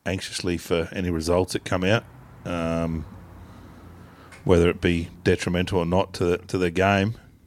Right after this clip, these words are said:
Um, I still think player safety from an N R L, and it's the same in the A F L with the, you know, with the head assessment injuries and the concussions now. It's, it's,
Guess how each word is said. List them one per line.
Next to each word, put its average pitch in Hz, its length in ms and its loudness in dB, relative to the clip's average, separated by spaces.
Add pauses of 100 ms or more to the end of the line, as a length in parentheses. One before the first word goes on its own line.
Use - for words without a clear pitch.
(440)
Um, 87 800 -6 (1120)
I 98 100 -4
still 95 240 2
think - 260 -4
player 92 320 4
safety 95 480 0
from 92 180 -6
an 87 80 -2
N 90 100 0
R 87 160 0
L, 107 80 2
and 110 80 2
it's 110 140 0
the 123 60 -2
same 110 260 2
in 82 60 -4
the 82 100 -4
A 92 100 0
F 92 140 -4
L 104 140 4
with 98 180 2
the, 85 220 -2 (500)
you 85 100 -6
know, 82 140 -4
with 85 180 -4
the 80 80 -2
head 92 200 0
assessment - 540 -2 (260)
injuries 92 480 2
and 82 100 -4
the 80 60 -4
concussions 92 580 -2
now. 92 260 2
It's, - 300 -2 (1200)
it's, 92 220 -4